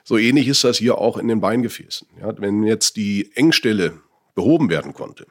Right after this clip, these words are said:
Voraussetzung ist übrigens immer, dass wir mit einem dünnen Draht über diese Stelle hinwegkommen und dann ein Instrument hinterherführen können. Wenn das geschafft wurde und das Blut wieder frei fließt, kann es sein, dass die Gefäßwand ein wenig beschädigt ist an exakt der Stelle, wo wir den Ballon aufgemacht haben.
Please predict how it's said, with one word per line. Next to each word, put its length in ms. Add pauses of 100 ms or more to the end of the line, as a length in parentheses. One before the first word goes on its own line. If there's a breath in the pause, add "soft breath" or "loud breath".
Voraussetzung 640
ist 80
übrigens 320
immer, 180
dass 220
wir 140
mit 160
einem 420 (160)
dünnen 400
Draht 380
über 160
diese 160
Stelle 240
hinwegkommen 500
und 160
dann 200
ein 340
Instrument 580
hinterherführen 600
können. 360 (800 loud breath)
Wenn 180
das 280
geschafft 420
wurde 240
und 240
das 440
Blut 320
wieder 160
frei 280
fließt, 400
kann 160
es 80
sein, 180
dass 160
die 100
Gefäßwand 680
ein 140
wenig 220
beschädigt 440
ist 160
an 180
exakt 380
der 80
Stelle, 340
wo 140
wir 80
den 120
Ballon 260
aufgemacht 580
haben. 180